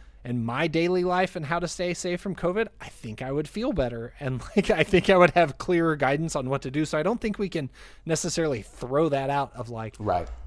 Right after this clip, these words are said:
Speaker 1: they've put together, is it a perfect plan? Absolutely not. But they put together a pretty good plan. And I think that there's merits of what they're doing there that I,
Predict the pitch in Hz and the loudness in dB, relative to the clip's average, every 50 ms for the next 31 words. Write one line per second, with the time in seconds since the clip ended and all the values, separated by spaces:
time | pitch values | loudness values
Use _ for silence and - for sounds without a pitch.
0 | - 139 143 156 165 160 - - 214 233 - - 180 160 165 165 160 160 127 143 | -6 0 2 2 2 2 2 4 2 2 2 0 -2 -2 0 0 0 0 0 -2
1 | 147 135 156 156 135 110 - - 170 165 185 165 - 180 180 175 170 143 143 139 | -4 -2 -2 -2 -2 0 0 0 0 0 -2 -6 -6 -4 -4 -4 -4 -4 -4 -6
2 | 127 - 135 123 120 117 117 113 117 107 101 - - 139 - 196 - 302 294 - | -6 -6 -6 -8 -8 -6 -6 -4 -4 -4 -6 -8 -8 -6 -6 -4 -4 -4 -8 -6
3 | - - 226 226 240 226 196 - - 247 269 233 - 226 226 220 - - 190 214 | -6 -6 -4 -2 0 -2 -2 -2 -2 -4 -4 0 2 2 2 2 0 -4 -4 -4
4 | 233 247 214 131 113 120 - - 143 139 139 143 139 - - 185 196 202 - - | -2 -4 -4 -4 -6 -8 -10 -8 -6 -4 -4 -4 -4 -6 -6 -6 -6 -6 -6 -4
5 | 165 156 156 - - 156 143 151 160 160 147 - - 123 120 123 120 123 147 208 | -4 -4 -4 -4 -4 -4 -2 -2 -2 -4 -6 -8 -10 -8 -8 -6 -4 -2 0 0
6 | 202 160 139 143 - - - - - - - - - - - - 139 139 139 139 | 0 0 -2 -4 -6 -10 -14 -14 -16 -20 -20 -20 -20 -20 -10 -4 0 2 2 2
7 | 135 131 135 - 127 131 143 151 143 156 135 123 113 127 139 151 143 131 120 113 | 2 0 -4 -8 -2 0 0 0 0 0 -2 -2 0 0 0 0 0 -2 -2 -2
8 | 117 117 113 117 120 - 127 120 120 120 123 120 | -2 -2 -2 -4 -4 -6 -6 -6 -6 -8 -8 -10